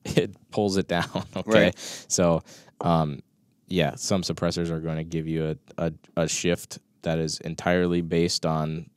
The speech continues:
Speaker 1: the weight of the suppressor pulling the barrel down, but they might have a really good, uh, reputation of not increasing or not having any shift due to, like, the baffle stra-,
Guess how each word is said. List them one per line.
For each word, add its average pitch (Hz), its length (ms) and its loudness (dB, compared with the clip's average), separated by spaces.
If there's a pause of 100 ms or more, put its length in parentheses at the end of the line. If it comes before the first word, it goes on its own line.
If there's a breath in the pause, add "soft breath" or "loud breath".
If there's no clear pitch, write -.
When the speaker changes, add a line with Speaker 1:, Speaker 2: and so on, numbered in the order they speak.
Speaker 1:
the 82 80 -4
weight 80 280 0
of 80 80 0
the 82 80 -4
suppressor 82 600 -4
pulling 85 300 -2
the 82 60 -4
barrel 82 260 0
down, 135 300 0 (500 loud breath)
but 87 300 2
they 90 140 0
might 87 200 0 (320)
have 82 320 2
a 78 60 -2
really 80 320 0
good, 82 480 -2 (260)
uh, 80 140 0
reputation 82 640 -2
of 78 100 -6
not 80 360 -2
increasing 82 840 -6
or 80 220 0
not 85 240 0
having 85 300 0
any 80 180 -2
shift - 640 -2 (120)
due 82 220 0
to, 82 140 -4
like, 76 300 -4
the 76 80 -4
baffle - 440 -4
stra-, - 340 -4